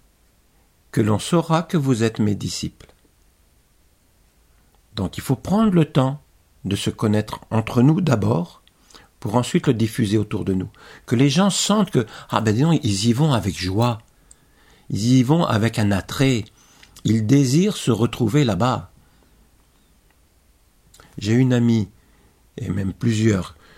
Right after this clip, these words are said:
qui sont à peu près dans ce cas-là, où le mari ou le compagnon n'est pas chrétien, et c'est souvent des, des trucs revanchards. Que, mais pourquoi tu vas à la messe ? Mais qu'est-ce que tu vas faire là-bas ?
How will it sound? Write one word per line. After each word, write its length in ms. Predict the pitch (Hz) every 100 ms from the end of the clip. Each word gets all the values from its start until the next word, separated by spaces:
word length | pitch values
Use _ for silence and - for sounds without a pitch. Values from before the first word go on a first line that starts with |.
| - -
qui 100 | -
sont 140 | 107
à 40 | 98
peu 100 | 107
près 120 | 113
dans 120 | 98
ce 100 | -
cas-là, 420 | 92 110 170 196 - _ -
où 80 | 107
le 140 | 117
mari 360 | 113 113 120 120
ou 40 |
le 60 | 98
compagnon 760 | - 110 107 107 110 110 101 - _ - _ -
n'est 220 | 95 104 107
pas 160 | 101
chrétien, 640 | - - - 147 175 208 - - - _
et 280 | 117 120 82
c'est 240 | - 117
souvent 580 | 110 - 196 185 185 233
des, 340 | 143 127 117 110 - -
des 240 | - 101 117
trucs 200 | - 151
revanchards. 800 | - 185 180 165 185 185 175 - - -
Que, 280 | - 127 123
mais 160 | 123 107
pourquoi 260 | 117 120
tu 100 | -
vas 120 | 110
à 40 | 110
la 120 | 110
messe ? 260 | 120 120 120
Mais 80 |
qu'est-ce 220 | 123 120 -
que 40 |
tu 120 | -
vas 140 | 110 113
faire 180 | 120
là-bas ? 500 | 107 107 113 113 113